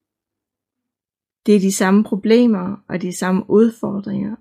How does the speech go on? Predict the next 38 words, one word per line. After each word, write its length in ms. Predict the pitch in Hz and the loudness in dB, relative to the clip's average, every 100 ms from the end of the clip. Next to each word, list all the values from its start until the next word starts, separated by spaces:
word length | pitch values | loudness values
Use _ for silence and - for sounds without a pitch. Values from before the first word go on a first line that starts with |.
| - | -8
og 80 | |
de 80 | 202 | -6
samme 320 | 202 214 214 | -2 4 6
mønstre, 480 | 208 208 226 - 214 | 6 4 2 0 -8
som 240 | 196 196 180 | -4 -6 -2
gentager 520 | 190 202 220 214 180 | 0 0 0 -4 -6
sig 200 | 196 208 | -6 -6
igen 320 | - - - | -6 -4 -4
og 160 | 208 - | -4 -6
igen. 300 | - 101 - _ _ _ _ _ _ | -6 -12 -12 _ _ _ _ _ _
Og 100 | 214 | 2
det 100 | 226 | 2
er 80 | 220 _ - | 2 _ 0
dybt 180 | 233 | 0
frustrerende 640 | - - - - - - - | -2 -8 -8 -6 -4 -2 -4
at 80 | 202 | -4
stå 420 | - 214 214 214 | -4 -2 0 -2
i. 280 | - 240 - _ _ _ _ _ _ _ _ _ _ _ _ _ _ _ _ _ _ _ _ _ | -4 -8 -14 _ _ _ _ _ _ _ _ _ _ _ _ _ _ _ _ _ _ _ _ _
Det 80 | 202 | 0
kan 100 | 214 | 2
også 180 | 233 269 | 2 2
være, 180 | 226 | 2
at 120 | 202 202 | 2 2
du 100 | 202 | 0
oplever 400 | 185 196 208 196 | 0 0 0 -2
det 100 | 175 | -4
i 160 | 175 | -8
dit 80 | 170 - | -14 -12
parforhold. 560 | 233 196 - 196 190 208 - _ _ _ _ _ _ _ _ _ _ - | -14 -14 -14 -12 -10 -12 -18 _ _ _ _ _ _ _ _ _ _ -12
At 140 | 190 | -4
det 100 | 196 | 0
går 280 | 208 220 214 | 4 4 4
godt 240 | 208 214 | 2 4
i 80 | 233 | 4
en 160 | 220 196 | 4 2
periode, 720 | 202 185 180 180 190 196 214 - | 0 -6 -6 -4 -4 -4 -8 -12
og 80 | 185 | -10
så 400 | - 214 214 | -4 -2 -2